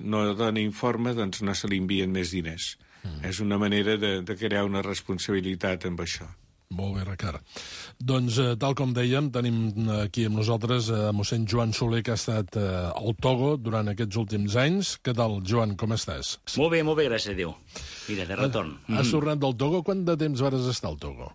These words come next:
Speaker 3: Ara, ara faria nou anys.
Speaker 2: Nou anys.
Speaker 3: Mhm.
Speaker 2: Per què tornes? Per què tornes?
Speaker 3: Doncs perquè havíem de, vam decidir amb el grup de, que s'acabava la missió allà, i llavors, bueno,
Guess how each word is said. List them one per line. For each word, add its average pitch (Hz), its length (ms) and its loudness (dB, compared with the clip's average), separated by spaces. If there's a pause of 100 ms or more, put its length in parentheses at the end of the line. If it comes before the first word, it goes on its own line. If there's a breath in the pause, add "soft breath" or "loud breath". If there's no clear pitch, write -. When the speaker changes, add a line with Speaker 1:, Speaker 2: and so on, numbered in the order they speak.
Speaker 3:
Ara, 139 500 2
ara 139 280 2
faria 139 360 -2
nou 113 240 2
anys. - 420 -4 (160)
Speaker 2:
Nou 82 320 -6
anys. - 140 -12 (140)
Speaker 3:
Mhm. 87 320 -6
Speaker 2:
Per 110 120 -2
què 107 160 0
tornes? 73 540 -6 (880 soft breath)
Per 120 140 0
què 110 120 0
tornes? 87 480 -6
Speaker 3:
Doncs 131 240 0
perquè 123 840 0 (100)
havíem 139 340 2
de, 117 840 2
vam 123 220 2
decidir 131 280 0
amb 127 80 0
el 113 60 -2
grup 131 200 -2
de, 98 180 -2
que 104 100 -8
s'acabava 107 420 -2
la 107 100 0
missió 104 400 -2
allà, 120 300 -2 (800)
i 113 120 2
llavors, 107 340 0
bueno, 110 220 -4